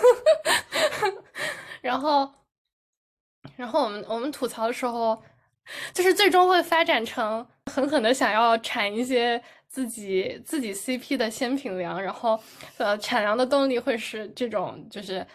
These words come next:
我希望产的粮可以上发现页去创对家，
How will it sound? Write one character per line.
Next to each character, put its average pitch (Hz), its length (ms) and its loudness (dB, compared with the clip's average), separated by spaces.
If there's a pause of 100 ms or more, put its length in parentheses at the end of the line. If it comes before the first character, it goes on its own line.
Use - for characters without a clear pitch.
(480)
我 208 180 -2
希 247 180 0
望 240 540 6
产 226 220 -2
的 226 120 6
粮 214 240 4
可 294 140 0
以 240 120 4
上 269 200 0
发 285 200 0
现 285 260 -2
页 269 220 0
去 240 340 -6
创 262 300 0
对 254 180 4
家， 247 200 4